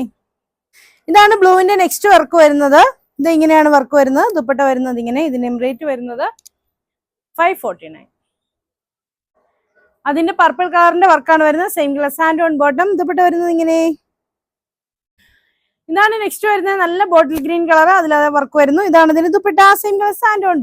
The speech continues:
ബോട്ടം. ഇതാണ് അതിന്റെ നെക്സ്റ്റ് കളർ ആയിട്ട് വരുന്നത്. നല്ല മെറൂൺ ഷെയ്ഡ്. ദുപ്പട്ട വരുന്നത് ഇങ്ങനെ. സെയിം കളർ സാൻഡോൺ ബോട്ടം. ഒരു സ്പെഷ്യൽ ആയിട്ടുള്ള ഒരു ഗ്രീൻ ഷെയ്ഡ് ആണ്. അതിലോട്ട് ദേ ഇതുപോലെ യോക്ക് സൈഡിൽ വർക്ക് വന്നിട്ടുണ്ട്. ഇത് ഇതുപോലെ ഇങ്ങനെ വർക്ക് വന്നിരിക്കുകയാണ്. ഇതാണ് ഇതിന്റെ ദുപ്പട്ടയായിട്ട് വരുന്നത്.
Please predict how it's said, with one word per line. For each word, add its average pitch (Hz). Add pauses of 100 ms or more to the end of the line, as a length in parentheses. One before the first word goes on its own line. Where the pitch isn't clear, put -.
ബോട്ടം. - (1500)
ഇതാണ് 403
അതിന്റെ 440
നെക്സ്റ്റ് 370
കളർ 403
ആയിട്ട് 381
വരുന്നത്. 359 (120)
നല്ല 330 (120)
മെറൂൺ 339
ഷെയ്ഡ്. 349 (100)
ദുപ്പട്ട 285
വരുന്നത് 359
ഇങ്ങനെ. 381 (140)
സെയിം 302
കളർ 262 (120)
സാൻഡോൺ 349 (140)
ബോട്ടം. - (1400)
ഒരു 480
സ്പെഷ്യൽ 370
ആയിട്ടുള്ള 302
ഒരു 285
ഗ്രീൻ 262
ഷെയ്ഡ് 294
ആണ്. 226 (120)
അതിലോട്ട് 302
ദേ 294
ഇതുപോലെ 269
യോക്ക് 247
സൈഡിൽ 269 (100)
വർക്ക് 240
വന്നിട്ടുണ്ട്. 226 (440)
ഇത് 302
ഇതുപോലെ 302
ഇങ്ങനെ 294 (260)
വർക്ക് 269
വന്നിരിക്കുകയാണ്. 247
ഇതാണ് 247
ഇതിന്റെ 233
ദുപ്പട്ടയായിട്ട് 240
വരുന്നത്. 247